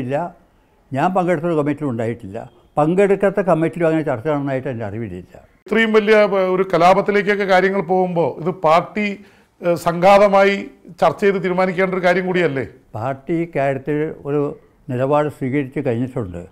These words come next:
Speaker 1: ആ നിലപാടിൽ യാതൊരു എതിർപ്പും സംസ്ഥാന കമ്മിറ്റിയിൽ ഉണ്ടായിട്ടില്ല, മുകളിലും ഉണ്ടായിട്ടില്ല, താഴെ കീഴ് കമ്മിറ്റിയിലും ഉണ്ടായിട്ടില്ല.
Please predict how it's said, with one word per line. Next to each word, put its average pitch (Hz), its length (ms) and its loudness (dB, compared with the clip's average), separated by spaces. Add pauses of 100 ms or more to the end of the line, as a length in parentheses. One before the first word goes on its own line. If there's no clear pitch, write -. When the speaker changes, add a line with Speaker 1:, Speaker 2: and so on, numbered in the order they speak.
(460)
Speaker 1:
ആ 147 40 -2 (200)
നിലപാടിൽ 160 560 2 (260)
യാതൊരു 151 280 0
എതിർപ്പും 143 360 -4 (140)
സംസ്ഥാന 143 340 -2 (120)
കമ്മിറ്റിയിൽ 139 380 -4
ഉണ്ടായിട്ടില്ല, 120 520 -6 (720)
മുകളിലും 180 480 2
ഉണ്ടായിട്ടില്ല, 131 500 -2 (520)
താഴെ 165 320 4 (240)
കീഴ് 170 300 0
കമ്മിറ്റിയിലും 160 420 -2
ഉണ്ടായിട്ടില്ല. 120 460 -6